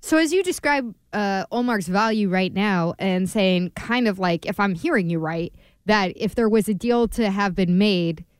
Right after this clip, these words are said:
maybe they would have made it well before now. Like, does that indicate that there wasn't as much interest in Ullmark when they may have been more open to changing the look of this team before?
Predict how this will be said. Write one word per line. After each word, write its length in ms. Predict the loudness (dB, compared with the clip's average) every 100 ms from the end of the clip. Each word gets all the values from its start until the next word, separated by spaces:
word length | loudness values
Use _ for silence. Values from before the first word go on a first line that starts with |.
| _ 0
maybe 300 | 2 2 2
they 140 | 2
would 160 | 4 2
have 120 | 2
made 220 | 0 0
it 140 | -2 -4
well 380 | -12 -2 0 0
before 680 | -2 -6 -6 -6 -2 0 2
now. 380 | 0 0 -2 -2
Like, 180 | 0 0
does 160 | 0 0
that 220 | 0 0
indicate 440 | -2 -4 -4 -4 -4
that 120 | -2
there 140 | -2
wasn't 480 | 2 2 2 0 -2
as 240 | -4 -4 -2
much 220 | -4 -2
interest 580 | -2 -2 -2 -4 -4 -4
in 120 | -4
Ullmark 580 | -2 0 2 2 -2 -8 -20 _ _ _ 2
when 460 | 4 4 2 0
they 320 | 0 0 0
may 260 | 0 2 2
have 220 | 0 0
been 160 | 0 2
more 240 | 2 2
open 320 | 0 0 0
to 140 | -2 -4
changing 580 | -4 -2 -2 0 0 0
the 80 |
look 260 | 0 -2 -2
of 140 | -2
this 180 | 0 -2
team 320 | -4 -2 -2
before? 480 | -2 -2 -2 -2 -2